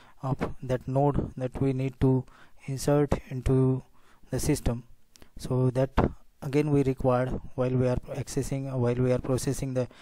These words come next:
Lamport's logical clock. So physical clock is also very important to mention the time, and accordingly, uh, according to Lamport's logic,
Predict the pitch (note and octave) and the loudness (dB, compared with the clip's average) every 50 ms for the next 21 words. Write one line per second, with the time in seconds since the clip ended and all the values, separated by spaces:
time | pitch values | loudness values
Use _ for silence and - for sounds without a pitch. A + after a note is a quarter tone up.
0 | - - - - - C3 B2 B2 A#2+ - C3+ C3+ C#3 C3 - - C3 B2 A#2 A#2 | -20 -20 -18 -10 -4 -4 -2 -2 0 2 4 4 4 4 2 0 0 0 0 0
1 | A#2+ - B2 A#2+ - - A#2+ G#2+ G#2+ - - - - - - - - - - - | -4 -4 -6 -6 -2 -2 -2 -2 -2 -6 -12 -16 -16 -20 -20 -16 -10 -6 -2 0
2 | B2+ B2 B2+ B2 - - - C3+ B2 C#3 C3+ - D3+ D3 C#3 - C#3 C3+ C3 - | 2 2 4 4 4 4 2 2 0 0 0 0 -2 -2 -2 0 0 0 0 0
3 | - C#3 B2+ C3 B2+ B2+ - - C3+ C3 C3 B2 A#2+ B2 B2 B2+ B2 B2 A#2+ A#2 | -2 -2 0 0 0 0 2 0 2 2 2 2 2 2 0 0 0 0 -2 -2
4 | A#2 C3 C3 C3 - C#3 C3+ C#3 C3 - - - - - - - - - B2+ B2 | 0 2 0 0 0 0 -4 -4 -8 -12 -16 -20 -20 -20 -18 -12 -6 -2 0 2
5 | B2 B2 B2 B2 A#2+ B2 B2+ B2+ A#2+ - C#3 C3 B2+ B2+ - - B2 B2+ C3 C3 | 2 2 2 0 0 -2 -4 -4 -2 -2 -2 -2 -2 -4 -2 0 -2 0 0 -2
6 | B2+ B2+ B2+ A#2+ A#2+ A#2 - C3 C3+ C3+ C3+ C3+ C3 C3+ C3+ C3+ C3+ C3+ - - | -2 -2 -2 -4 -4 -2 0 0 0 0 -2 -2 -2 -2 -2 -4 -4 -8 -8 -6
7 | C3 B2+ A#2+ B2 - C3 C3 C3+ C#3 C3 - C3 C3 A#2+ B2 A#2+ A#2+ A#2+ - C#3 | -4 -4 -4 -2 0 0 0 0 0 0 0 0 0 0 -2 -4 -2 0 2 2
8 | C#3+ - - - - - - - - - - - - - C3 B2 B2+ C3+ B2 C3 | 2 4 2 0 -2 -4 -16 -20 -20 -20 -20 -14 -6 -2 2 4 4 2 2 0
9 | C#3 | -6